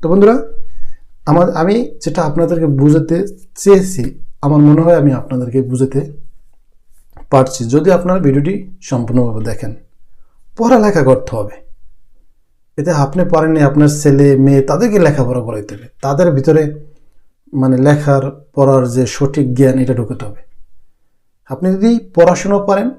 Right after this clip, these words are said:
আপনার যদি ব্রেন থাকে, আপনার যদি মেধা থাকে, আপনি যে কোনো জায়গা থেকে আপনি যে কোনো পদ্ধতিতে আসতে পারবেন। আপনি শুধু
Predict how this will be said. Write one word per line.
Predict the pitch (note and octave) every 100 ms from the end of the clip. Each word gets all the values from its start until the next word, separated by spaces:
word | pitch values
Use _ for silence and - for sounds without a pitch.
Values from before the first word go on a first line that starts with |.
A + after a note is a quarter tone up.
| - - - C3+
আপনার | C3 E3
যদি | E3+
ব্রেন | C#3 A#2+ F3 F#3+
থাকে, | F#3+ F#3+ G3+ C4 - -
আপনার | C3 D3+
যদি | D#3+
মেধা | D3+ D#3+ E3
থাকে, | F#3 F#3 G3+ - - - -
আপনি | C#3 C#3+ G3 A#3
যে | C3+ - G#3
কোনো | G#3 B3+ A#3
জায়গা | D#3+ D3+ D#3+
থেকে | D#3 D3
আপনি | D3 B2
যে | B2 D3+
কোনো | G3 G3 -
পদ্ধতিতে | D3 D3 C3+ A#2+
আসতে | - A2+
পারবেন। | A2+ A2 - - - - - - - -
আপনি | D3+ A3+
শুধু | - A3 A#3+